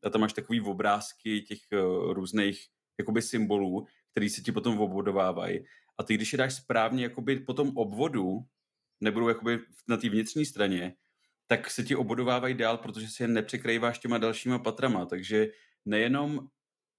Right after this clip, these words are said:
že tam musíš vybírat ty správný dílky, který se ti hodí, ale zároveň i, eh, přemýšlet nad tím tak, aby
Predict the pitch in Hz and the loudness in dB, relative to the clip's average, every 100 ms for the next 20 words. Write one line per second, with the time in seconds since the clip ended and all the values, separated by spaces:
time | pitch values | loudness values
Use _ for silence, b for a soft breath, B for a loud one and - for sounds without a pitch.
0 | - 113 120 120 127 135 135 135 123 110 | -6 -2 -2 0 2 2 2 -2 -2 0
1 | 127 131 - 131 - 123 117 123 117 110 | 0 0 -4 -10 -2 0 2 0 -2 -6
2 | 117 117 110 135 127 113 95 98 - 101 | -10 -6 -4 -4 -2 0 2 2 2 0
3 | 98 107 101 104 104 110 110 104 113 110 | -2 0 2 2 2 2 2 -2 -2 0
4 | 113 b b b _ _ _ _ _ 101 | -4 b b b _ _ _ _ _ 2
5 | 101 101 - 113 110 110 113 110 117 113 | 4 2 0 -2 0 0 0 0 0 0
6 | 110 107 98 | 0 -4 0